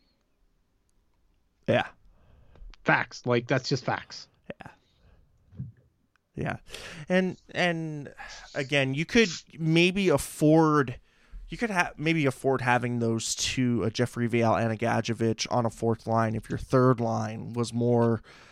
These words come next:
Speaker 1: you know, more of a offensive weapon than it is. But it
Speaker 2: But that's the problem with this
Speaker 1: the
Speaker 2: team,
Speaker 1: th-
Speaker 2: though. The,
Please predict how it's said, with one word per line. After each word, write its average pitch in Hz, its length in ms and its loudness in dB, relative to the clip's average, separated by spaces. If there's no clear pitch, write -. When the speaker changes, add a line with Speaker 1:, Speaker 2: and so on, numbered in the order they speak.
Speaker 1:
you 131 140 4
know, 117 80 6
more 120 340 6
of 120 140 4
a 107 340 0
offensive 117 640 2
weapon 117 360 4
than 104 120 -4
it 107 140 -2
is. 110 220 4
But 110 180 -2
it 113 120 -2
Speaker 2:
But - 180 4
that's 170 220 0
the 147 80 -6
problem 160 440 0
with 120 160 -8
this - 140 -10
Speaker 1:
the 110 60 -4
Speaker 2:
team, 113 200 -6
Speaker 1:
th- 95 80 -8
Speaker 2:
though. 98 180 -10
The, 147 220 0